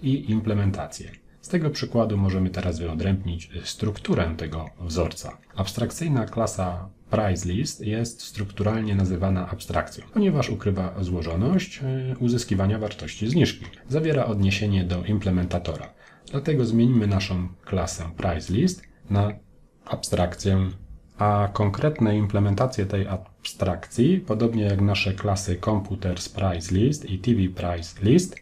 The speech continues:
noszą teraz nazwę Refined Abstraction. Rozszerzają one interfejs zdefiniowany przez abstrakcję.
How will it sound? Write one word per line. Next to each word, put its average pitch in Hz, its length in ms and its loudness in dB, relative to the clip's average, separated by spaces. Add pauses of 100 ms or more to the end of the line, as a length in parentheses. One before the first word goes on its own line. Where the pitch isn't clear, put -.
noszą 180 300 4
teraz 98 340 0
nazwę 98 580 2 (460)
Refined 107 720 2
Abstraction. - 720 0 (420)
Rozszerzają 120 720 4
one 95 240 0
interfejs 101 760 0
zdefiniowany 110 720 0
przez - 280 -4
abstrakcję. 98 580 -2